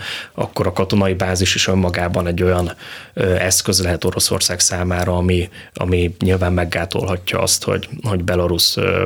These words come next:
a nyugati integráció útjára lépjen, illetve bármely belarusz politikai elitet elrettenthet attól a gondolattól, hogy ezt megtegye. Ö, Lukasenko szempontjából azonban ez nem jár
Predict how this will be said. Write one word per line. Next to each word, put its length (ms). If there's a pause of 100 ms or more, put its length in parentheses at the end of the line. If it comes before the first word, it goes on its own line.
(520)
a 120
nyugati 360
integráció 640
útjára 400
lépjen, 360
illetve 300
bármely 440
belarusz 420
politikai 640
elitet 360
elrettenthet 680
attól 300
a 60
gondolattól, 640
hogy 160
ezt 200
megtegye. 500 (640)
Ö, 300 (200)
Lukasenko 720
szempontjából 680
azonban 380
ez 140
nem 220
jár 180